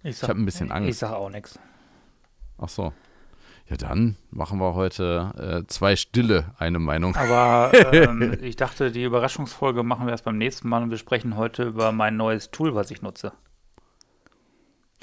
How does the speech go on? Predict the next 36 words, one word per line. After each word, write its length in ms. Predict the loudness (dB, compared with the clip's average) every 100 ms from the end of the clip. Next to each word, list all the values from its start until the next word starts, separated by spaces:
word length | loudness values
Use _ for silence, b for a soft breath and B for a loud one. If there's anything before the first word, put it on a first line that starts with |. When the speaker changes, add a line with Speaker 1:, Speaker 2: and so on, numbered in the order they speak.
| B
Speaker 2:
Ach 120 | 4
ja, 160 | 8 8
richtig. 380 | 6 2 0 -2
Wir 100 | -2
wollten 220 | -2 2
ja 100 | 2
über 140 | 4 2
das 180 | 2
neue, 300 | 2 2 2
klar, 340 | 2 2 2 4
sicher. 280 | 6 4 6
Wir 60 |
wollten 200 | 4 4
ja 80 | 2
heute 200 | 2 2
erstmal 280 | 0 2 2
über 160 | 4
das, 220 | 4 2 0
äh, 260 | 2 2
neue, 640 | 4 4 6 6 4 2 0
neue 380 | 0 0 0
Tool 520 | -2 -2 6 6 6 4
und 400 | 2 0 0 -2
über 500 | 0 4 4 2 -4
Rechtschreibung, 1080 | -8 -8 -10 -2 0 0 0 0 0 -2 -4 0
äh, 360 | 2 2 0
beziehungsweise 600 | 2 2 2 0 0 0
Autokorrektur 720 | -2 -2 -4 -4 -6 -4 0 0
schnacken. 800 | 0 2 4 4 2 2 0 4
Autokorrektur 920 | 6 8 6 4 2 2 0 4 6 8 6 2 -2 -2
an 300 | 2 2 2
oder 320 | 2 2 4
aus? 480 | 4 4 0 -4 -4
Ja 380 | 2 4 4
oder 220 | 2 0 2
nein? 500 | 2 2 2 -2